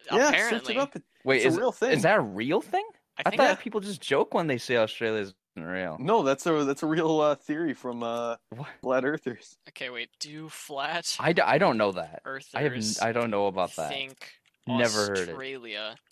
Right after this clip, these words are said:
Speaker 2: is real?
Speaker 3: It's real. What? Okay, now I'm intrigued.
Speaker 2: <gasps> Australia doesn't exist.
Speaker 3: Okay, but why?
Speaker 2: Hold on, I'm fi-, I'm f-,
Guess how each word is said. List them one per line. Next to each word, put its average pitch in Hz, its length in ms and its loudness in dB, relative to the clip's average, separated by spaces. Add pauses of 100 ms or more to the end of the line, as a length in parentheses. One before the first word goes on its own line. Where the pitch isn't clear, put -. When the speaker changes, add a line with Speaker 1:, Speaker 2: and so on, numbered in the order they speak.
(360)
Speaker 2:
is 117 280 -12
real? 107 520 -14
Speaker 3:
It's 110 100 -18
real. 98 840 -8 (1400)
What? - 600 -10 (1120)
Okay, 131 120 0
now 135 120 2
I'm 285 100 4
intrigued. 135 460 0 (140)
Speaker 2:
<gasps> - 140 -14
Australia 185 800 0
doesn't 165 360 -2
exist. 135 680 -4 (1120)
Speaker 3:
Okay, 127 180 0
but 113 180 -2
why? 104 840 0 (720)
Speaker 2:
Hold 147 180 -6
on, 117 160 -2
I'm 127 100 -6
fi-, 147 220 0
I'm 135 140 -2
f-, - 180 -20